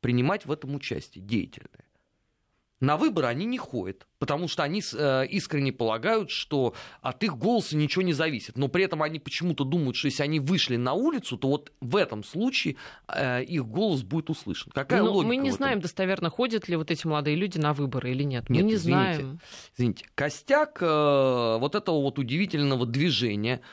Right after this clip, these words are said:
Speaker 1: э, Митрофанушки современные, имени Навального, они же гордятся тем, что они, э, саботируют абсолютно все выборы.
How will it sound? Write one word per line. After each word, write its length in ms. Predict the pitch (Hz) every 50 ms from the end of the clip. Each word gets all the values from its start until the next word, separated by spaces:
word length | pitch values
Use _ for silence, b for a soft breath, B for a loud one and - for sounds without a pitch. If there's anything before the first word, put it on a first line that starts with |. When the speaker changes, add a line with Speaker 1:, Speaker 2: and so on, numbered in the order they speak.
| B B B _
Speaker 1:
э, 840 | - 107 110 107 107 107 107 107 107 107 104 104 101 101 101 101 104
Митрофанушки 760 | 123 147 139 - 170 151 - - 139 110 104 107 - - -
современные, 800 | 123 - - 139 139 147 147 147 151 147 143 143 143 139 135 131 B B B B B B _
имени 320 | - 180 165 165 156 156
Навального, 720 | 147 147 160 156 147 143 135 135 135 131 131 127 123 120 117 B B B B B B B B B B _ _ _ _ _ _ _ _ _ _ _
они 360 | 123 120 127 131 131 143 160
же 240 | 151 143 185 190 185 - _ _ 127 120 - _
гордятся 840 | - 87 113 127 101 123 - 160 165 165 147 143 220 196 160 - - 135
тем, 320 | - - 180 240 269 269
что 200 | 254 - - 151
они, 280 | 143 151 160 151 139 101
э, 280 | 92 127 131 127 127 117
саботируют 640 | - - 131 120 127 117 - 190 247 254 240 160
абсолютно 440 | 131 - - - 143 175 175 - 151
все 220 | - - - 160 156
выборы. 380 | 143 120 - - - - -